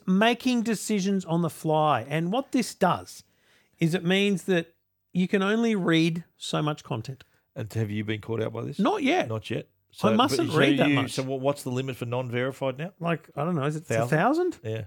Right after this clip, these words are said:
Speaker 1: I mustn't
Speaker 2: So
Speaker 1: read that
Speaker 2: does it
Speaker 1: much.
Speaker 2: mean, it's not just scrolling by a thousand, you mean, it means actually stopping
Speaker 1: Well, how do they know if
Speaker 2: and
Speaker 1: you've
Speaker 2: clicking
Speaker 1: stopped or not?
Speaker 2: links?
Speaker 1: If it appears, like, when I'm on the web here now,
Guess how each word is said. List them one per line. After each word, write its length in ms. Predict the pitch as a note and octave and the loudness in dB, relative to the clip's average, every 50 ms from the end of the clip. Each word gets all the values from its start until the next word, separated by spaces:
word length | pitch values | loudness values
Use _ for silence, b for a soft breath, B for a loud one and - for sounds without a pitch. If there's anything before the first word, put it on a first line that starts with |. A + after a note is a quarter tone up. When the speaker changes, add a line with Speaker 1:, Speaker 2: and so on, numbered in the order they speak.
| - _ | -10 _
Speaker 1:
I 60 | - F3+ | -2 0
mustn't 380 | G3 G#3+ G#3 - - F#3 D3+ C3+ | 2 2 0 0 -4 -4 0 2
Speaker 2:
So 60 | D#3+ | 4
Speaker 1:
read 100 | F3+ A3 | 4 4
that 60 | D3+ | 4
Speaker 2:
does 160 | C3 F3 D3+ A2+ | 2 2 2 2
it 60 | F3 | 2
Speaker 1:
much. 60 | F3 | 2
Speaker 2:
mean, 260 | G3 B3 D#4+ D4+ - - D3 | 0 0 0 -4 -6 -6 -4
it's 160 | C#3 - - | -4 0 2
not 140 | A#3+ B3 - | 0 2 2
just 220 | G#3 E3 - - | 0 -2 -2 -4
scrolling 520 | - - D3+ D3 D3 D3+ D3 C#3+ C3+ A#2+ G#2 | -2 2 2 4 4 2 0 0 -2 -2 0
by 260 | A#2 A#2 A#2+ B2+ C#3 | 0 0 2 0 0
a 140 | C3+ A#2+ A2 | 0 -2 -2
thousand, 400 | - - G#2+ F#2+ G2 F#2 G#2+ G#2+ | -2 -2 -2 -2 -2 -4 -6 -6
you 80 | A2+ | -6
mean, 240 | A#2+ B2+ B2+ B2 - | -4 -4 -4 -4 -6
it 160 | B2+ A2+ A2 | -6 -6 -4
means 200 | B2 C3+ B2+ A#2 | -4 -4 -2 0
actually 300 | B2 A#2+ A#2+ - - A2 | -2 -2 -2 -4 -8 -8
stopping 400 | - - - - C3 A#2+ - C4+ | -8 -8 -6 -4 -6 -2 0 0
Speaker 1:
Well, 140 | C#4+ C#4 C4 | 0 0 0
how 220 | G#2 - D4 D4 | 0 0 2 4
do 40 | C#4 | 4
they 140 | C4+ C4+ C4+ | 4 2 2
know 160 | C4 C4+ C4+ | 2 2 2
if 60 | C4 | 0
Speaker 2:
and 80 | B2+ A#2+ | 0 0
Speaker 1:
you've 80 | B3 - | 0 2
Speaker 2:
clicking 140 | - D3+ C#3+ - A#3+ - B2 | 2 2 4 2 0 0 2
Speaker 1:
stopped 60 | - | 0
or 100 | - A#3 | 2 2
not? 80 | G#3 D3+ | 2 0
Speaker 2:
links? 260 | A#2+ - - - - - | -2 -4 -8 -12 -4 -2
Speaker 1:
If 160 | G#3 G3 - | -2 -2 0
it 80 | A3+ A3 | 0 0
appears, 420 | G#3+ - - A#3+ C4+ C4+ G#3+ - | 0 0 0 0 0 0 0 -2
like, 200 | A3+ G3+ F#3 - | -2 -4 -2 -2
when 100 | A3+ A3+ | -2 -2
I'm 160 | C4 C#4+ B3 | 0 0 2
on 80 | A3+ G#3 | 2 2
the 80 | F#3 E3+ | 0 0
web 240 | D3+ D#3+ E3 D#3 | 2 2 2 2
here 180 | C#3+ C#3 D3 C#3+ | 2 -2 -4 -2
now, 200 | C3+ C3+ B2+ | -2 -2 -4